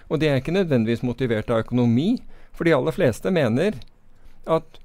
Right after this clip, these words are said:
markedene er ganske dyrt priset her. Men det er klart at hvis du får negative renter de neste tjue årene, så kan du argumentere på, eller ti årene for den saks skyld, eller kortere, kan du argumentere at aksjer er billig? I don't know. Kanskje.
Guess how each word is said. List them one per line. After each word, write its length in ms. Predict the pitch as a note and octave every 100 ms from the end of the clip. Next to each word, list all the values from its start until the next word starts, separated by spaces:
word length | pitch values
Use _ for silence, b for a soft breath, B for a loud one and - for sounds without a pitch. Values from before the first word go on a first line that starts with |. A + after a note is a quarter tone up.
| -
markedene 560 | C3+ C#3+ C3 - C3+
er 80 | A3+
ganske 200 | G#3 - B2+
dyrt 200 | A2 -
priset 320 | B2+ G2+ G#2+
her. 200 | B2 A#2+ A2 b b
Men 280 | C#3+ E3+ E3+
det 80 | C3+
er 40 | C3
klart 160 | C3+ C#3
at 60 |
hvis 140 | C#3 C3
du 60 | C#3+
får 340 | - C3+ C3+
negative 600 | C3 A#2+ A2 A2+ A#2+ B2+ C3
renter 300 | A2 - A#2
de 100 | A#2+
neste 260 | A#2 - B2
tjue 200 | B2+ A2
årene, 260 | G#2 D#3
så 120 | F#3+ -
kan 120 | D3+
du 60 | C3+ B2+
argumentere 600 | A#2+ A2+ A#2+ A#2 G#2 F#2+
på, 220 | G#2+ A#2 A#2 B -
eller 180 | A2+ G#2+
ti 160 | G#2+
årene 240 | G#2 A#2 C3
for 80 |
den 120 | A#2 G2
saks 140 | A2
skyld, 160 | D3 C3+
eller 200 | A2 A2
kortere, 380 | A#2 - C3 D#3+ B B B B B B
kan 180 | - C#3+
du 60 | C3+
argumentere 600 | C3 C3 C3 B2 A2+ A2
at 120 | A#2+
aksjer 320 | A2 - A2+
er 160 | G2 G2
billig? 300 | G#2 B2 F3+ B3 - -
I 200 | - A#2
don't 180 | D3 F#2
know. 200 | G2+ A#2 - -
Kanskje. 420 | - C3 - C#3